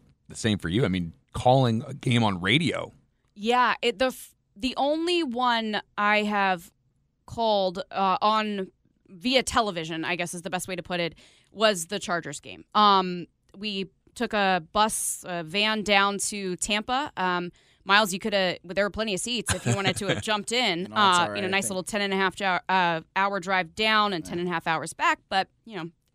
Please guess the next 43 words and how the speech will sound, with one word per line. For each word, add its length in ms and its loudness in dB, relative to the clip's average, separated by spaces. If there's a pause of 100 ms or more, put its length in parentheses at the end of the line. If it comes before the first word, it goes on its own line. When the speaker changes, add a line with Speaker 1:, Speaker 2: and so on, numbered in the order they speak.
(580)
Speaker 2:
y-, 880 -6
I 140 8
didn't 160 0
see 220 2
you 80 6
there, 280 6
so, 340 2 (180)
Speaker 3:
<laughs> 160 -20
I 120 2
Speaker 2:
uh, 60 6
Speaker 3:
wasn't. 240 -2 (220)
You're 100 -14
right. 200 -6
Speaker 2:
<laughs> 560 2 (540)
But 140 2
it 80 4
was, 240 6
it 120 -2
was 120 -2
strange 420 0
because 320 -2
just 220 -6
as 220 6
a 60 -2
sideline 460 4
reporter, 520 0 (680)
I 100 2
go, 260 6
"Okay, 380 4 (120)
you 80 -2
know, 80 -2 (320)
someone's 500 0
out 160 8
of 80 0
the 60 0
game. 240 4
Like, 180 -2
what's 200 2
happening?" 500 0
And 120 -2
you 60 -4
can't 320 -2
see 280 -4